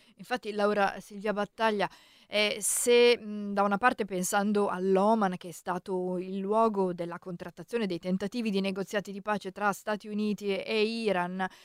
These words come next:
eh, che poi è stato, eh, lui stesso colpito, insomma, nel porto, da un cer-, da un certo punto di vista può sembrare controintuitivo, invece poi se si guarda dov'è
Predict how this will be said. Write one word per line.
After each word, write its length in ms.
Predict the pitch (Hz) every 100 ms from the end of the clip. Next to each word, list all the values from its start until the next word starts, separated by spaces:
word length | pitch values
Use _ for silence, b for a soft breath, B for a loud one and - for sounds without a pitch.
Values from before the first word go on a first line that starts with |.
| b b
eh, 280 | 185 180 165
che 120 | 185
poi 200 | 247 262
è 60 |
stato, 420 | 185 233 220 196 - -
eh, 420 | - 180 180 175
lui 140 | 185 190
stesso 260 | 262 -
colpito, 560 | - 196 - 302 277 175
insomma, 500 | 175 - 180 175 170
nel 280 | 170 175 -
porto, 680 | 240 208 180 175 190 185 180
da 120 | -
un 180 | 196 208
cer-, 160 | 233 208
da 120 | 214
un 40 |
certo 220 | 214 240 240
punto 260 | 247 247
di 100 | 233
vista 280 | 208 208 185
può 180 | - 196
sembrare 580 | - 190 190 196 185 180
controintuitivo, 760 | 202 196 208 202 247 202 196
invece 340 | 175 175 - 185
poi 200 | 170 175
se 120 | 165
si 140 | -
guarda 420 | 185 190 175 175 175
dov'è 480 | 165 214 185 185